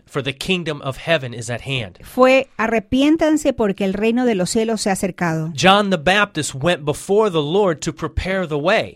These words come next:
Speaker 2: Juan el Bautista fue delante del Señor solo a preparar el
Speaker 1: And his
Speaker 2: camino de
Speaker 1: message
Speaker 2: él.
Speaker 1: was repentance.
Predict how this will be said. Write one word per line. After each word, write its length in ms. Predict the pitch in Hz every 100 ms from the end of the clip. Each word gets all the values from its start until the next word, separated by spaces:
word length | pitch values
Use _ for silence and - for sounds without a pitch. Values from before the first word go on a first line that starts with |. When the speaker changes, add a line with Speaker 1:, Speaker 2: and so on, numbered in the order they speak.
| _
Speaker 2:
Juan 340 | - 285 359 381
el 80 | 339
Bautista 500 | 247 233 294 - 277
fue 220 | - 262
delante 500 | 247 226 233 294 294
del 140 | 233
Señor 380 | 214 214 214 247
solo 280 | - 285 302
a 40 |
preparar 440 | 285 226 208 202 214
el 100 | 220
Speaker 1:
And 0 |
his 40 |
Speaker 2:
camino 360 | 131 196 226 220
de 60 | 208
Speaker 1:
message 200 | 196 180
Speaker 2:
él. 40 |
Speaker 1:
was 140 | 160 123
repentance. 720 | 135 - 214 196 - - -